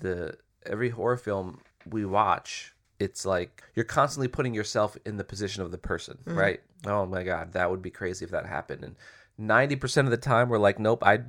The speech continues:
Speaker 1: I would have left already."
Speaker 2: <laughs>
Speaker 1: Or I
Speaker 2: Movie's over.
Speaker 1: Yeah.
Speaker 2: It's a short. <laughs>
Speaker 1: And, uh, so with that said, a lot of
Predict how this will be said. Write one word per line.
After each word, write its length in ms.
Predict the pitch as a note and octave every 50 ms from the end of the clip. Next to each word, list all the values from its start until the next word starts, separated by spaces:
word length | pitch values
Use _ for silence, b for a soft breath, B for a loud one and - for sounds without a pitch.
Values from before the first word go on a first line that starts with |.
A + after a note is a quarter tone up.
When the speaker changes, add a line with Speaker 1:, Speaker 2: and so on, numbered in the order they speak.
| - - -
Speaker 1:
I 140 | G2+ G#2 G#2+
would 80 | A#2+
have 80 | B2+ B2
left 240 | A#2+ C3 - - G2
already." 340 | F2+ - E2+ E2 F2+ F2 -
Speaker 2:
<laughs> 220 | - - - - -
Speaker 1:
Or 120 | - -
I 60 | A3+ B3+
Speaker 2:
Movie's 220 | B3+ C4+ B3+ G#3+
over. 280 | G#3+ A#3 E4+ A#3 F3 D#3+ A#2+
Speaker 1:
Yeah. 240 | C3+ E3+ - - -
Speaker 2:
It's 160 | A#3 C4 -
a 40 | C4
short. 420 | - - - B3 B3 F3 - - B B B B B
<laughs> 200 | - A#3+ - -
Speaker 1:
And, 280 | - - - G#2+ G#2+ -
uh, 400 | - - G2 G#2 - G2 F#2+ -
so 480 | B3 A#3+ - - - D3+ C3+ B2 B2
with 280 | A#2+ A#2 B2 C#3 C3+ -
that 240 | A2+ G#2 F2+ - -
said, 360 | - D#3+ D#3 C#3+ A#2+ A2 -
a 80 | - F#2+
lot 300 | F#2+ F#2+ F#2+ F#2+ F#2+ G2
of 180 | G2 F#2+ F#2